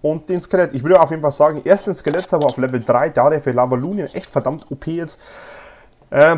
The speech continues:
Beben, vielleicht mache ich ein Beben zwischendurch, ich weiß ja nicht. Und dann am Schluss die normalen Truppen. Also was ich, mir speziell jetzt noch wichtig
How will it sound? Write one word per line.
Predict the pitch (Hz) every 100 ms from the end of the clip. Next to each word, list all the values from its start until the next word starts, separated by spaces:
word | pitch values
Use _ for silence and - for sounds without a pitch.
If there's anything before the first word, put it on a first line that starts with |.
| 135
Beben, | 143 180 185 165
vielleicht | 151 214 233
mache | 240
ich | 214
ein | 160
Beben | 135 185 196
zwischendurch, | - 196 - 143 196 -
ich | -
weiß | 113 - 165
ja | 135
nicht. | 123 147 - -
Und | 131
dann | 131 131
am | 131
Schluss | - 143 143
die | - 117 113 110
normalen | 113 104 113 131
Truppen. | 139 135 120
Also | 120 143 120
was | 135 - -
ich, | 202 - - 131 -
mir | 175 220
speziell | - 156 139 - 160
jetzt | 151 -
noch | 123 -
wichtig | 123 123 202 - - 120 113